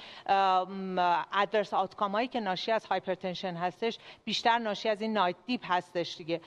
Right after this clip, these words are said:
و ما اینجا می‌تونیم دا-، اه، نایت دیپ رو، اه، ذکر بکنیم. اه، دیگه اینکه در، در حقیقت اون فعالیت روزمره فشار خون بیمار رو می‌بینیم، در صورتی که وقتی ما، اه،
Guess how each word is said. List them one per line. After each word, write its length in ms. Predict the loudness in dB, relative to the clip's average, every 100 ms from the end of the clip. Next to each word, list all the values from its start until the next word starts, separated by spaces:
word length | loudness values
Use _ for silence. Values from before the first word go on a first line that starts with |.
| -14 -6
و 180 | 2 2
ما 160 | 2 -2
اینجا 320 | 0 0 0
می‌تونیم 380 | -2 -4 -4 0
دا-، 60 |
اه، 500 | 2 2 2 2 2
نایت 280 | 2 0 -2
دیپ 220 | -6 -6
رو، 80 | -4 -4 -4
اه، 420 | 0 2 0 -2
ذکر 520 | -6 -4 0 0 -2
بکنیم. 360 | -8 -6 -10 -12 -18 -20 -4
اه، 280 | 0 2 2
دیگه 280 | -2 0 0
اینکه 240 | 0 0
در، 340 | 2 2 2 -4 -2
در 200 | 0 2
حقیقت 460 | 0 -2 0 0 0
اون 400 | -6 -2 0 -2
فعالیت 640 | -4 2 2 4 0 0
روزمره 760 | -4 -6 -2 2 2 2 0 -2
فشار 420 | -6 -4 0 0
خون 240 | 0 -4
بیمار 340 | -4 -2 0 0
رو 60 |
می‌بینیم، 380 | 0 -4 -6 -6
در 160 | -2 -2
صورتی 200 | -2 -2
که 60 |
وقتی 220 | 0 0 2
ما، 240 | 2 2 0 -14 0
اه، 120 | 4